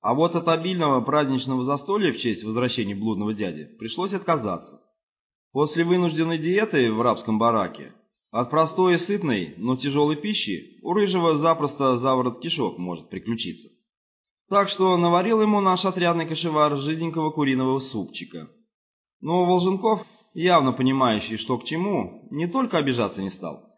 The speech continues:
но и от души спасибо сказал за такую заботу. На ночь я их с Вовкой устроил в старшинской коптерке.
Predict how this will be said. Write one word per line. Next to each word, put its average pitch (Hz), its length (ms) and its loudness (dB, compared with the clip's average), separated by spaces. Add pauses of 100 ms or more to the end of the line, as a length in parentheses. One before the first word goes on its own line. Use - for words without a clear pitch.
(300)
но 185 260 2
и 202 40 0
от 190 160 2
души 202 320 0
спасибо 160 460 -2
сказал 101 420 -2
за 95 100 -6
такую 98 300 -4
заботу. 92 400 -4 (800)
На 185 240 2
ночь 180 200 0
я 175 220 4
их 165 240 0
с - 100 -14
Вовкой 175 500 0
устроил 131 640 0
в - 100 -20
старшинской 143 640 -2
коптерке. 135 600 -6